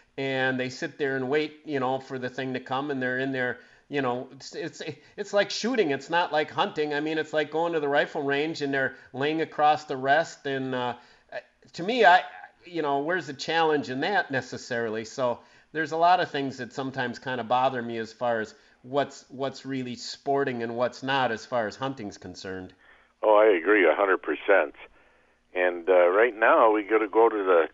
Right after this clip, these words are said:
Speaker 2: top of the hour break. And so stay tuned, folks.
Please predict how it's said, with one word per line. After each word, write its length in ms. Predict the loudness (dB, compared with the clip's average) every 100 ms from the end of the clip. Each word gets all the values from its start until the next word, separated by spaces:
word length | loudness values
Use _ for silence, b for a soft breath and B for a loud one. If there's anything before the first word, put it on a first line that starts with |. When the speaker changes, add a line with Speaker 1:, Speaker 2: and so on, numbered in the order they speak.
| 2
Speaker 2:
top 260 | 2 2
of 80 | -2
the 160 | 2 6
hour 260 | 6 4 0
break. 440 | 2 2 2 -2 -10 -14 b b b b _
And 240 | -4 -4 -4 -4
so 140 | -4 2
stay 180 | 2
tuned, 300 | 2 0 -2 2
folks. 260 | 4 4